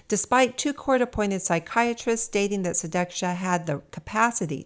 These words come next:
to make her own decisions, the courts ruled in favor of the doctors, who argued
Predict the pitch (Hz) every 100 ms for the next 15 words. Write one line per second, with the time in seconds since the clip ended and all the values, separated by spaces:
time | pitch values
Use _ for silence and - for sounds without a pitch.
0 | - 170 185 202 - - 202 233 220 -
1 | 165 160 160 160 - - - - - -
2 | - 262 262 175 190 240 254 247 226 196
3 | 175 170 165 156 160 156 139 156 - 139
4 | 143 - 180 - 165 208 254 247